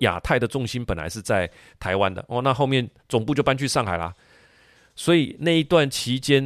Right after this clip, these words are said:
啊，我们大家都一起经历过了哈。其实这五十年来，此刻就是台湾重新站稳世界舞台的一个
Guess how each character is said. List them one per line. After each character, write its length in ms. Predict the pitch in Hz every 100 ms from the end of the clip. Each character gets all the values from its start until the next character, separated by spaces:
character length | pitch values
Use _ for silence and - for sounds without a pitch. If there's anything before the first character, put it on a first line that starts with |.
| -
啊， 80 |
我 60 | 98
们 100 | 90
大 100 | 117
家 120 | 113
都 120 | 113 113
一 60 |
起 160 | - -
经 220 | - 113 113
历 100 | 101
过 260 | - 92
了 80 | 85
哈。 240 | - 95 -
其 160 | - 110
实 160 | 113
这 220 | 110 175 147
五 120 | 113
十 220 | 95 - 123
年 180 | 120 110
来， 200 | 90 90 - _
此 240 | - 123
刻 340 | 110 185 139 104 _ _ _
就 160 | - 143
是 100 | 127
台 220 | - 110
湾 200 | 117 117 117
重 260 | - 117
新 300 | 131 139 143 - _
站 260 | - 185 127
稳 180 | 110 90
世 240 | - 147
界 180 | 123 139 -
舞 100 | 90
台 140 | 87
的 80 | 90
一 100 |
个 80 | 104